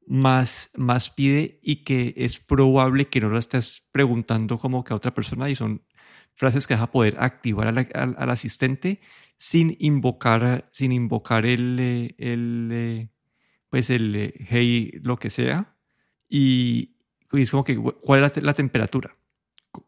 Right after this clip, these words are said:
como ese, ese tipo de, de, de frases. A mí lo que me preocupa es que hay tantas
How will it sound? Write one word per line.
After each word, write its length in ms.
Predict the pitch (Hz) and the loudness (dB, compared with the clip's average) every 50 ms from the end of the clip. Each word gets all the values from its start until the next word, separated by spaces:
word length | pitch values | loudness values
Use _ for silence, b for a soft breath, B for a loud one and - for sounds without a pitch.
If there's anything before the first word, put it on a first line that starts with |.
| _ | _
como 220 | _ - 127 120 117 | _ -4 -2 0 0
ese, 140 | 110 123 - | -2 -2 -2
ese 160 | 139 127 139 | 0 0 0
tipo 340 | - 151 139 - - 147 147 | 0 0 -2 0 0 2 2
de, 240 | 147 143 143 139 127 | 2 2 2 0 0
de, 220 | 117 127 123 113 | 0 0 0 2
de 140 | 107 117 110 | 2 0 -2
frases. 480 | - - 123 127 131 180 196 214 - b b b b b b b b b | 0 0 0 0 0 -2 -4 -6 -8 b b b b b b b b b
A 80 | - 127 | -2 0
mí 80 | 120 | 0
lo 80 | 123 135 | 2 2
que 60 | 160 | 2
me 80 | 160 147 | 0 2
preocupa 280 | - 139 - - 131 | 0 -2 2 2 2
es 80 | 131 - | 0 0
que 300 | - 143 139 135 135 - | 0 0 0 0 0 -2
hay 140 | - 120 120 | -4 -6 -6
tantas 800 | - _ - 135 135 139 139 - - 143 143 143 139 - - - | -4 _ -2 -2 -2 -2 -2 0 2 2 2 2 0 -4 -12 -18